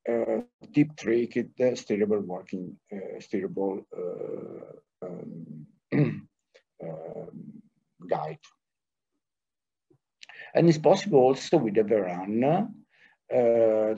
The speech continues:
to perform a transthoracic, uh, biopsy, uh, not the C T scan guided, but,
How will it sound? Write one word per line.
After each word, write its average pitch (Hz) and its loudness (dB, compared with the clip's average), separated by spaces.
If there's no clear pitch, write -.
to 151 6
perform 139 6
a 147 2
transthoracic, 117 0
uh, 98 2
biopsy, 98 -4
uh, 85 -10
not 127 0
the 101 -4
C 107 -6
T 101 -8
scan 95 -2
guided, 107 0
but, 92 -4